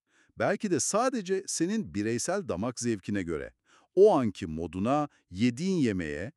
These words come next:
hatta belki sağlık verilerine göre anlık optimize edilmiş, tamamen kişisel yiyecek ve içecekler tasarlayabilir mi?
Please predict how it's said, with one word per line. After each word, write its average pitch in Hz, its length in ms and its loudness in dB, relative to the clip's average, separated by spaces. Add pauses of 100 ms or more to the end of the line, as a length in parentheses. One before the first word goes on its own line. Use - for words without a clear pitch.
(160)
hatta 90 500 -4
belki 190 360 -2
sağlık 104 540 -4
verilerine 110 500 -2
göre 139 320 -2 (320)
anlık 123 440 0
optimize 107 560 0
edilmiş, 107 480 -4 (300)
tamamen 123 560 -2
kişisel 123 600 -6
yiyecek 87 500 -8
ve 107 80 -4
içecekler 92 640 -6
tasarlayabilir 85 800 -6
mi? 60 120 -18